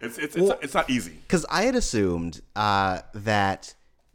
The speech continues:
Speaker 2: they'd caught your laugh between takes and were like, "We're gonna musify that shit."
Speaker 1: Oh, that's funny. No, they didn't know.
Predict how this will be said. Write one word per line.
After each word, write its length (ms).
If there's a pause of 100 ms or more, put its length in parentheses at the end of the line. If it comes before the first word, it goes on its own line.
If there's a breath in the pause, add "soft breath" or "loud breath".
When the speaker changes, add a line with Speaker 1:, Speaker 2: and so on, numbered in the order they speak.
Speaker 2:
they'd 300
caught 320
your 140
laugh 420
between 560
takes 480
and 120
were 80
like, 260 (220 soft breath)
"We're 100
gonna 180
musify 640
that 200
shit." 440
Speaker 1:
Oh, 200
that's 140
funny. 200
No, 160
they 80
didn't 160
know. 140